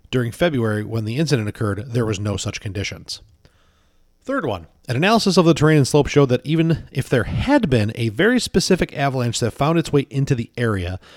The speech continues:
the path would have gone past the tent. The tent had collapsed from the side, but not in a horizontal direction. Uh,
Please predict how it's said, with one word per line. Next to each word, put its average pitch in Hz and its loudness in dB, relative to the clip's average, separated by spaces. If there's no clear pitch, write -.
the - -2
path 196 0
would 185 2
have 139 2
gone 135 0
past 131 -2
the 110 -2
tent. 95 -8
The 117 -6
tent 180 -2
had 151 0
collapsed 147 0
from 113 0
the 101 -2
side, 110 0
but - -10
not 117 -6
in 113 -6
a 104 -4
horizontal 101 -6
direction. 104 -6
Uh, 101 -12